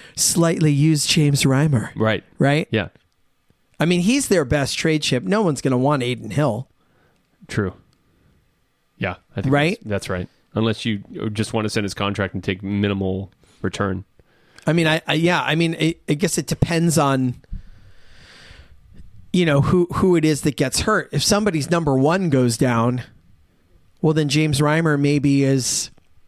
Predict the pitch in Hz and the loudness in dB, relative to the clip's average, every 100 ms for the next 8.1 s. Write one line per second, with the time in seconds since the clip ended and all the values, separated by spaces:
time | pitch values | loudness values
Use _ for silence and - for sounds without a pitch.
0 | _ - _ - - 160 - - 147 139 | _ -20 _ -20 -12 -10 -8 -2 -2 -2
1 | - 139 - - - - 170 131 120 139 | -2 0 -2 -2 -2 0 0 0 2 2
2 | 151 156 151 - - 127 135 - - - | 2 0 -4 -6 -2 0 0 -4 -20 -20
3 | - - 143 - 185 143 156 170 - - | -20 -6 -2 0 0 0 0 0 -2 0
4 | 156 139 - 131 131 156 170 _ _ _ | 0 0 0 0 0 -2 -6 _ _ _
5 | _ 139 147 151 151 165 165 156 147 147 | _ 0 2 2 2 2 2 2 2 2
6 | 151 156 165 156 151 151 151 156 151 147 | 2 0 0 0 2 2 0 0 0 0
7 | 131 175 147 - 98 82 131 139 165 - | 0 0 -2 -4 -4 0 0 2 0 -4
8 | 87 | -6